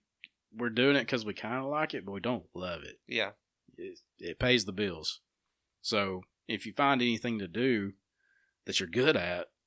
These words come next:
Speaker 1: on top of everything,
Speaker 2: Mm-hmm.
Speaker 1: why not try to make a profit off of it? And I, I love what you're
Speaker 2: Yeah.
Speaker 1: doing. Um,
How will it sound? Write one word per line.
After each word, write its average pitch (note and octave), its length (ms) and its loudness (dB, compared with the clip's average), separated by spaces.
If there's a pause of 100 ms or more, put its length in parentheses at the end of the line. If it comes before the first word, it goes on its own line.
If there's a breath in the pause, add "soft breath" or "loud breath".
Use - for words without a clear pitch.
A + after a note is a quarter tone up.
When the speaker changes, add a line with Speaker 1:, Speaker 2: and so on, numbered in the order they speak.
Speaker 1:
on F#2+ 120 -6
top A2+ 220 4
of G2 120 -2
everything, G2+ 560 0 (400)
Speaker 2:
Mm-hmm. A2+ 440 -12
Speaker 1:
why A#2 140 0
not D#3+ 160 0
try E3+ 180 -2
to D#3+ 80 -2
make F#2+ 160 -2
a F2 60 -8
profit E2+ 380 -6
off D#2+ 220 -8
of D#2 160 -6
it? D2 120 -10 (680)
And F#2+ 340 -2 (380)
I, A2 100 2
I C3 220 4
love A#2 180 4
what G#2 160 -2
you're A#2 140 -2
Speaker 2:
Yeah. E2+ 60 -4
Speaker 1:
doing. E2 200 -8 (180)
Um, E2+ 340 -4